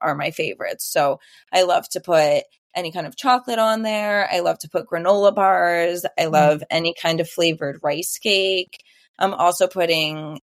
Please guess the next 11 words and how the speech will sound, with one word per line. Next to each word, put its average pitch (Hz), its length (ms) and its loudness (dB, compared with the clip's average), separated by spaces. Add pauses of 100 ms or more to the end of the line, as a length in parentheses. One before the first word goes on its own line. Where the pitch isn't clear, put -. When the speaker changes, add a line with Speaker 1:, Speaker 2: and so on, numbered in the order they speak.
Speaker 1:
you 190 200 -4
know, 156 160 2
popcorn 208 680 0
on 180 200 2
there. 175 600 0
I'm 156 240 -2
putting 156 580 0
dried - 320 -2
fruit 196 400 0
on 185 220 2
there. 180 420 0